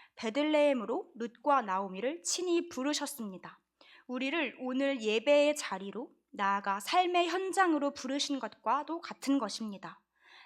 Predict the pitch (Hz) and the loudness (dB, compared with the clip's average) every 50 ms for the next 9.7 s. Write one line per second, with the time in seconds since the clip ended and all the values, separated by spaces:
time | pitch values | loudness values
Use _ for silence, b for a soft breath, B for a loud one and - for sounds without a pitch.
0 | B B - 214 214 233 240 226 214 202 196 233 240 226 - - - 208 208 254 | B B -8 -4 0 0 2 2 0 -2 -4 -6 -8 -8 -8 -8 -8 -6 -4 -4
1 | 320 349 - _ - 226 220 220 - 233 220 214 196 202 214 247 254 - - 302 | -4 -6 -8 _ -10 -8 -4 -2 0 0 0 0 -2 -2 -2 -2 -4 -2 0 0
2 | 294 233 170 - _ _ - 202 202 208 208 208 220 220 - - 262 262 269 294 | 0 0 -2 -10 _ _ -10 -8 -8 -6 -6 -4 -6 -6 -2 0 2 2 4 4
3 | 285 285 285 285 269 202 180 185 185 - - - - - 208 196 185 180 196 196 | 4 4 2 0 0 -2 -4 -6 -6 -8 -8 -8 -8 -8 -8 -8 -8 -8 -6 -8
4 | 208 - - - 220 214 202 175 175 196 208 196 196 202 226 294 349 - _ - | -8 -8 -8 -8 -6 -6 -4 -6 -4 -4 -4 -4 -4 -4 -6 -6 -8 -8 _ -14
5 | 196 202 196 202 214 202 202 196 180 175 175 202 196 175 170 - _ - - 180 | -12 -12 -10 -10 -10 -8 -6 -4 -2 -2 -2 -2 -4 -6 -8 -12 _ -14 -12 -10
6 | - 214 240 233 190 190 190 - - 247 254 226 214 - 220 - - - 214 196 | -10 -10 -8 -8 -10 -10 -8 -8 -6 -4 -4 -4 -4 -6 -8 -10 -10 -10 -10 -10
7 | 185 - 196 - _ _ _ _ B B B B B B B B B B - 320 | -12 -14 -18 -20 _ _ _ _ B B B B B B B B B B 2 4
8 | 311 359 359 381 381 370 359 339 349 330 233 226 269 277 302 330 349 339 294 220 | 4 6 6 6 4 4 4 2 2 2 2 4 4 4 6 6 6 4 4 2
9 | 190 240 214 339 349 311 269 220 208 294 269 277 B B | 0 -2 0 2 2 4 2 2 2 0 0 0 B B